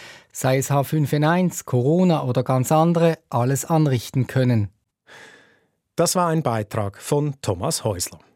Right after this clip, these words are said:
Speaker 2: Und das war auch sein letzter Beitrag fürs S R F Wissenschaftsmagazin.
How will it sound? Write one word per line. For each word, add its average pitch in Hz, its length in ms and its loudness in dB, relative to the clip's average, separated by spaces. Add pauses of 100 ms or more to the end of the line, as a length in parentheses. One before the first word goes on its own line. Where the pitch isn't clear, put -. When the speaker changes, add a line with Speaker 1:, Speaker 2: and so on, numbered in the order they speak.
(680)
Speaker 2:
Und 113 220 -4
das - 380 -4 (140)
war 160 220 -2
auch 113 320 -6
sein 165 240 -2
letzter 143 380 0
Beitrag 87 540 -8
fürs - 220 -6
S 117 260 -2
R 107 60 0
F 104 120 -4
Wissenschaftsmagazin. 92 1160 -4